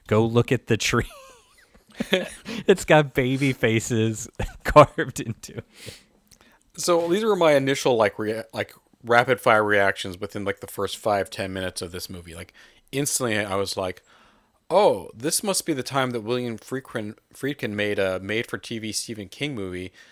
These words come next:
Speaker 2: except this movie isn't based on a Stephen King book, and it's not a T V movie, it's a theatrical movie."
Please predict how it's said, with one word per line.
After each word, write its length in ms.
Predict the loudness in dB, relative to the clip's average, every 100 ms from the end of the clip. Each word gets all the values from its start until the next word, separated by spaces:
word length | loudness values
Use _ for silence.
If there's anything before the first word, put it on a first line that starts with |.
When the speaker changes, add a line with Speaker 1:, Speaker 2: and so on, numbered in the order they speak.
| -20 -12
Speaker 2:
except 380 | 0 2 2
this 160 | -2 -6
movie 220 | -4 -4
isn't 220 | -4 -4
based 240 | -2 -2 -2
on 80 | -6
a 60 |
Stephen 320 | -6 -8 -10
King 260 | -10 -10 -8
book, 360 | -4 -6 -6 _ -20 -20 _ -8
and 460 | -6 -4 -8 -10 -8
it's 500 | -8 -6 -6 -6 -8 -8
not 180 | -4 -4
a 60 |
T 200 | -4 -6
V 140 | -6 -6
movie, 260 | -8 -8
it's 140 | -8 -10
a 60 |
theatrical 580 | -6 0 0 -2 -12 -16
movie." 380 | -16 -18 -20